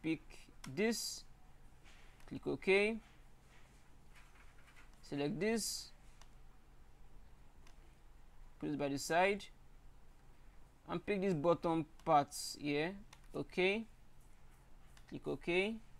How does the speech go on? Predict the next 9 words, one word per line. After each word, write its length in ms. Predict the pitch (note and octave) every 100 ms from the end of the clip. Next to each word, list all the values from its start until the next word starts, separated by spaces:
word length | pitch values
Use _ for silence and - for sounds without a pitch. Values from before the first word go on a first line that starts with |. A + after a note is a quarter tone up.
| - - - - - - - - - - - - - - - - - - - - - - - - - - - - - - - - - - - - - -
Then 100 | D#3+
I 20 |
need 100 | F#3
to 80 | F3
change 240 | D3 F3 D#3+
the 80 |
angle 300 | D#3 D#3 D#3
a 80 | D3+
bit, 280 | C3 D3+